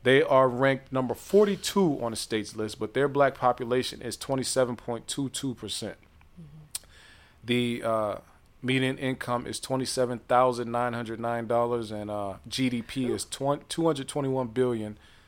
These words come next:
Speaker 1: dollars. Now, South Carolina is interesting because Shay is from there,
Speaker 2: Mm-hmm.
Speaker 1: and they have a city, Charleston, South Carolina, which is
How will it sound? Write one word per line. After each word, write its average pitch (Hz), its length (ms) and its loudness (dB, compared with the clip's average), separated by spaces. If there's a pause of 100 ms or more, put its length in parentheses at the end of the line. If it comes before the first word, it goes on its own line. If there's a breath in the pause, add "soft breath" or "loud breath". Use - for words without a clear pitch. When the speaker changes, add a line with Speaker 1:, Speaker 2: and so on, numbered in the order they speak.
(160 soft breath)
Speaker 1:
dollars. 98 440 4
Now, 113 300 -2 (440 soft breath)
South 143 300 6
Carolina 147 420 4
is 135 120 -2
interesting 135 420 -8
because 117 320 -6
Shay 131 220 0
is 117 120 0
from 139 260 0
there, 117 200 -2 (380 soft breath)
Speaker 2:
Mm-hmm. 170 440 -12
Speaker 1:
and 127 360 2 (100)
they 131 140 4
have 139 360 6
a 120 80 -4
city, 139 500 0 (180)
Charleston, 143 480 2
South 123 240 0
Carolina, 120 440 2
which 117 360 -2
is 120 400 0